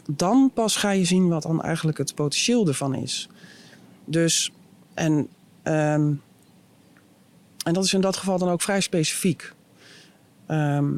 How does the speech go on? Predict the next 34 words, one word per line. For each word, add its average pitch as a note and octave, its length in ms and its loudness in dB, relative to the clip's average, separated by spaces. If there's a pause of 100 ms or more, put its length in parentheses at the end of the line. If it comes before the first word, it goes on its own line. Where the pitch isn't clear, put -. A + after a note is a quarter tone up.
(120)
dus D#3+ 220 -2
als E3+ 120 0
jij E3+ 160 2
nu E3+ 100 2
vraagt E3+ 260 -4
van, E3+ 80 -2
ja, E3 100 0
wat E3+ 160 -2
voor - 100 -12
kansen E3 300 -2
zijn C3+ 240 0
er? D#3 260 -2
Dan D#3 240 0
denk D3+ 180 0
ik, D3+ 120 -10
ja, E3 120 -2
maar D3+ 100 -2
volgens - 260 -6
mij D#3+ 160 0
moet D#3+ 180 2
je D#3 120 -2
in D#3+ 300 2
deelgebieden D#3+ 560 0
gaan D3 160 -4
kijken C#3 360 -4
van, D3 200 -6
als - 180 -4
wij D3+ 160 0
nu C#3+ 140 4
naar C#3 220 0
deze D#3+ 260 0
uitdaging C#3+ 460 -2
gaan C3+ 120 -8
kijken, C3+ 520 -6